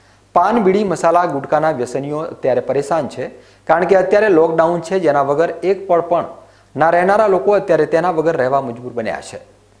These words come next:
હવે દુકાનદારો અત્યારે આવી ચીજ વસ્તુઓના ભાવો પણ મન ફાવે તેમ વસૂલી રહ્યા છે.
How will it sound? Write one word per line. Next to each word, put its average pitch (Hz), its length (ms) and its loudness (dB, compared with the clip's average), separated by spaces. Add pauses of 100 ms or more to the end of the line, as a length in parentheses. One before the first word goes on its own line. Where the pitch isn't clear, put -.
(300)
હવે 160 140 4
દુકાનદારો 214 580 4
અત્યારે 165 300 2
આવી 147 220 0
ચીજ 170 180 -10
વસ્તુઓના 165 460 -2
ભાવો 123 280 0
પણ 143 200 -4
મન 139 180 -4
ફાવે 143 300 0
તેમ 120 220 -6
વસૂલી 127 320 -8
રહ્યા 95 260 -2
છે. - 160 -16